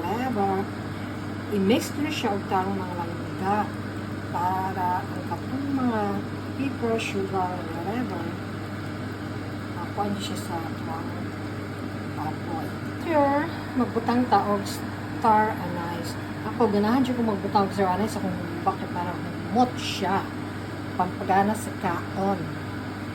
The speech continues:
And, lawag-lag. Uh, oh, magbutang din ko og tubig. Para dili ka siya, uh, tamis. Palangga, no? Ato na nagbutangan og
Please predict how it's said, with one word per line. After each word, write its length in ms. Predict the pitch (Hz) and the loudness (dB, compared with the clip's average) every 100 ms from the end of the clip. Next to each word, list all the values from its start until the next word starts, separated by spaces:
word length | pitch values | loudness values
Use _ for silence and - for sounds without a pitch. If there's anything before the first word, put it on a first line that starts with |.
| - - - - - | -6 -6 -6 -6 -4
And, 480 | 190 196 202 220 233 | 0 2 4 4 4
lawag-lag. 840 | 180 180 190 190 190 190 185 185 180 - - - - - | 4 4 0 2 2 4 4 4 2 -4 -4 -4 -4 -4
Uh, 340 | 160 160 - 151 - - - - - - - - - - - - - - - - - - - - - - - - 214 | -2 -2 -2 -2 -4 -4 -4 -4 -4 -4 -4 -4 -4 -4 -4 -4 -4 -4 -4 -4 -4 -4 -6 -6 -4 -4 -6 0 4
oh, 180 | 208 190 - - | 4 4 -2 -6
magbutang 440 | 214 196 247 359 330 | -4 -2 -2 -2 -2
din 120 | 302 | 0
ko 160 | 240 208 | 0 0
og 80 | 208 - - - - - | -2 -6 -6 -6 -6 -2
tubig. 320 | 214 196 170 151 - - - - - - - - - | 0 0 -2 -6 -6 -6 -6 -6 -6 -6 -6 -6 -4
Para 160 | 208 175 | -4 -2
dili 160 | 214 214 | -2 -2
ka 80 | 190 | -4
siya, 280 | - 185 180 190 - - - - - - - - - - | -2 -2 -2 -4 -6 -6 -6 -6 -6 -6 -6 -6 -6 -4
uh, 280 | - - - - - - | -4 -4 -4 -4 -6 -4
tamis. 480 | - - - 190 - - - - - - - - - - - - - | -4 -4 -4 -4 -4 -4 -6 -6 -6 -6 -6 -6 -6 -4 -6 -6 2
Palangga, 400 | 269 277 269 285 269 | 6 8 10 8 8
no? 320 | 240 240 302 | 6 8 8
Ato 200 | - 240 | 6 4
na 160 | 233 | 4
nagbutangan 480 | 226 208 226 214 202 | 2 2 4 4 4
og 100 | 196 | 2